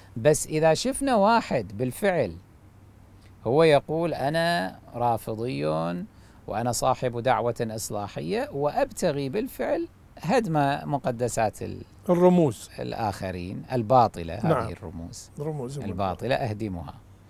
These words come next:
Speaker 1: إذا هذا ما يتعرض إلى شيء من ال-، يعني المحاربة وردود الأفعال، يعني نشك.
Speaker 2: أكو شيء غلط.
Speaker 1: أكو شيء غلط. يعني مو معقول.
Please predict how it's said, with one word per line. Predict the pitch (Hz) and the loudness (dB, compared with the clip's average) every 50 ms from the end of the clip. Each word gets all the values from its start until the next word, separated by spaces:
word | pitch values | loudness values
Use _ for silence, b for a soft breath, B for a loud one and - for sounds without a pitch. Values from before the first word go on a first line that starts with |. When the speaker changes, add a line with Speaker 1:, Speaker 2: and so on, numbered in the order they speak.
| b b b b b b b b - | b b b b b b b b -8
Speaker 1:
إذا | 110 113 123 127 151 | -2 2 4 6 6
هذا | 196 202 185 | 6 4 2
ما | 180 196 | 2 2
يتعرض | 220 240 233 - 156 160 190 220 196 190 175 147 131 | 2 0 0 0 0 2 2 4 4 4 2 2 2
إلى | 139 151 147 147 139 127 | 0 2 4 4 4 4
شيء | - - 156 165 160 147 - 110 | 2 0 0 0 0 0 -2 -2
من | 117 117 113 113 | -2 -2 -2 -2
ال-، | 107 104 101 - - | -2 -4 -6 -8 -10
يعني | - 110 107 101 101 104 104 104 104 - - - - - - - - - b b b b b b - - | -10 -8 -6 -6 -6 -6 -6 -6 -8 -10 -12 -16 -20 -20 -20 -20 -20 -20 b b b b b b -14 -10
المحاربة | 110 104 104 104 107 - - 143 131 139 135 127 123 117 113 117 113 113 110 104 | -6 -4 -2 -2 -4 -2 2 4 4 6 6 4 4 2 2 2 4 4 2 2
وردود | 101 101 98 98 95 90 101 101 98 87 | -2 -4 -6 -6 -8 -8 -8 -8 -6 -6
الأفعال، | 95 90 - 101 101 - - 101 117 131 151 170 196 208 214 - b b b b b b - - | -6 -6 -6 -8 -10 -10 -6 -2 0 2 2 2 2 2 0 -4 b b b b b b -10 -8
يعني | 90 92 107 113 | -6 -4 -2 -2
نشك. | 113 - - - 120 - - - - - - - - - - - - | -2 -2 -2 -4 -4 -4 -6 -12 -20 -20 -20 -20 -20 -20 0 4 6
Speaker 2:
أكو | 180 160 - 190 | 6 6 6 4
شيء | - - 190 147 | 4 6 6 6
غلط. | 127 139 127 120 117 110 | 8 8 6 6 4 0
Speaker 1:
أكو | 101 - - | -6 -8 -10
شيء | - - 90 82 | -12 -12 -10 -6
غلط. | 90 101 110 98 - - - - - - - - - - - - - - - - - - - - - - - - - - - - | -6 -4 -4 -6 -8 -10 -16 -20 -20 -20 -20 -20 -20 -20 -20 -20 -20 -20 -20 -20 -20 -20 -20 -20 -20 -20 -20 -20 -20 -20 -16 -14
يعني | 90 90 | -10 -6
مو | 98 113 113 | -4 -4 -2
معقول. | 104 90 76 76 - - 78 80 | -2 -4 -6 -6 -10 -12 -14 -14